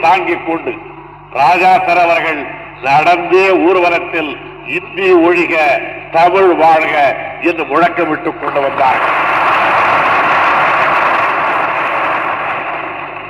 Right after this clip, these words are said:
முழக்கமிட்டுக் கொண்டு வந்தார்கள்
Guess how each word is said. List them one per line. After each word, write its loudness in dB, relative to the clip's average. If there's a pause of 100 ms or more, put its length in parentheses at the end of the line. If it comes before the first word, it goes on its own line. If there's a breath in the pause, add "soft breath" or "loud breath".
(640)
முழக்கமிட்டுக் 0
கொண்டு 0
வந்தார்கள் 0